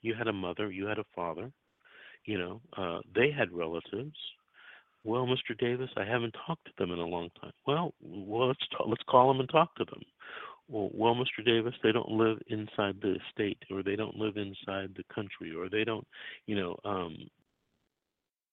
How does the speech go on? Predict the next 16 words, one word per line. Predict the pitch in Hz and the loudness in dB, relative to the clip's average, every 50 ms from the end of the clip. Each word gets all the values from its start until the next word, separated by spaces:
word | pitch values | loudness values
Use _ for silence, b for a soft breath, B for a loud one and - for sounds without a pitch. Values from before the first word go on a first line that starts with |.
| _ _ _ _ _ _ _ _ _ _ _ _ _ _ _ _ | _ _ _ _ _ _ _ _ _ _ _ _ _ _ _ _
what's | - - | -14 -14
it | - - | -12 -10
called?" | - 87 - - - _ B B B B B B B B B B _ _ _ - | -10 -10 -10 -10 -16 _ B B B B B B B B B B _ _ _ -4
It | 101 98 - | -4 -4 2
doesn't | - 104 98 92 - - - - | 6 6 6 6 4 -2 -4 -4
matter. | 95 90 80 80 85 - _ _ _ _ _ _ _ _ _ _ _ _ _ _ _ - - _ _ _ _ _ _ | -4 -4 -2 -4 -6 -10 _ _ _ _ _ _ _ _ _ _ _ _ _ _ _ -20 -20 _ _ _ _ _ _
Get | - 117 123 - - | 4 4 4 4 0
these | - 117 117 - - - | -4 -4 -4 -4 -4 -2
children | 101 98 92 - 98 90 - - - | -2 -2 -2 -2 -4 -6 -6 -4 -2
placed | 107 101 98 - - | 0 0 0 -2 -4
with | 107 95 - - | -8 -8 -4 -4
relatives | 95 85 87 90 - - - 92 82 - - - _ - | -4 -2 -2 -4 -4 -4 -6 -6 -6 -6 -10 -16 _ -4
as | 107 104 107 107 - - - | 0 0 0 0 -2 -6 -6
soon | 98 92 90 90 87 - | -6 -4 -6 -8 -8 -10
and | - 92 90 | -10 -8 -8
as | 90 92 | -8 -8